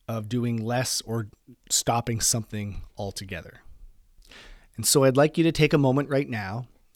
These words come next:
write it out, put pen to paper. What are things that you would like to do less of, and what are things that you would like to stop altogether? Once you have those written down,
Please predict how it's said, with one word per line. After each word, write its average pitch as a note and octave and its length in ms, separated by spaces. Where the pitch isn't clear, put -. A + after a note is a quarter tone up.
write C3 320
it D3 80
out, A2 220
put - 180
pen C3 160
to C3+ 80
paper. A2+ 460
What A#2 280
are D#3+ 120
things B2+ 540
that A#2 160
you A#2 160
would A2+ 160
like A2+ 200
to A2+ 100
do A2 220
less G2+ 380
of, E3+ 340
and A2 240
what B2+ 140
are D3 80
things C3 500
that A2+ 200
you A#2 120
would A#2 120
like A2+ 220
to G#2+ 140
stop - 580
altogether? G2+ 680
Once B2 220
you C3+ 60
have C#3 160
those C#3 180
written C3+ 240
down, G#2 400